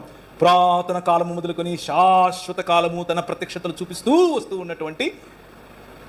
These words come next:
దేవుడు, మామూలు వాడు కాదు, దేవుడు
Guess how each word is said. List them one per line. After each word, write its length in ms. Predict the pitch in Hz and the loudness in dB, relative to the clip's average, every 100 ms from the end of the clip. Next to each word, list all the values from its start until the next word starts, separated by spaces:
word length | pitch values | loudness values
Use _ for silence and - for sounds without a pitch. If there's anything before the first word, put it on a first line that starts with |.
| - - - - | -20 -20 -12 -2
దేవుడు, 640 | 143 165 170 160 160 131 - - - - - - - - - - - - - - - - - | 2 4 4 2 0 -2 -8 -18 -20 -20 -20 -20 -20 -20 -20 -20 -20 -20 -20 -20 -20 -14 -2
మామూలు 320 | 147 202 202 | 0 4 4
వాడు 160 | 180 156 | 2 -2
కాదు, 200 | 135 123 - | -6 -8 -2
దేవుడు 440 | 160 202 208 160 | 4 4 2 -2